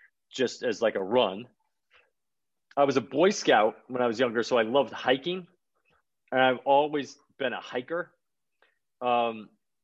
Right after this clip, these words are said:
and then as I've gotten older and being an actor and, and, and having, well, when I was nineteen,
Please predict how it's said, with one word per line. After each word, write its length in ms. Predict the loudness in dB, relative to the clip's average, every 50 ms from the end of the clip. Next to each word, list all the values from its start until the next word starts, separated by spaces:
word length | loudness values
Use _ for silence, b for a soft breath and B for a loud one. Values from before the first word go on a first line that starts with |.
| _ _ -8
and 180 | -6 -4 -2 0
then 300 | 0 2 0 0 -2 -6 -14 _
as 200 | -4 -2 0 2
I've 140 | 0 0 2
gotten 320 | 2 0 0 0 -4 -8 -14 -10 _
older 640 | 0 2 4 4 2 2 2 2 2 2 0 -2 -6 -12 _ _ _ _ _ _ _ _ _ _ _ _ _ _ _ _ _ _ _ _ _ _ _ _ _ _ _
and 200 | -6 -6 -4 -2
being 240 | -2 0 0 0 -2
an 100 | -4 -6
actor 640 | -4 -4 -4 -4 -4 -2 0 0 0 0 -2 -4 -8 -14 -18 -18 -12 _
and, 360 | -2 -2 0 0 -2 -4 -10 -14 _ _
and, 500 | -4 -2 -2 0 0 -2 -4 -6 -10 -12 -16 _ _ _ _ _ _ _
and 240 | -8 -6 -6 -6 -4
having, 400 | 0 2 2 2 2 0 -2 -6 -8 _ _ _ _ _ _ _ -4 -4 -2 0 0 0 0 2 2
well, 320 | 4 4 4 2 0 b b b b b b b b b _
when 100 | 2 4
I 100 | 6 4
was 180 | 4 2 -2
nineteen, 960 | -4 -2 0 0 0 0 -2 -6 -10 -8 -6 -6 -4 -4 -4 -6 -8 -10 -12 -16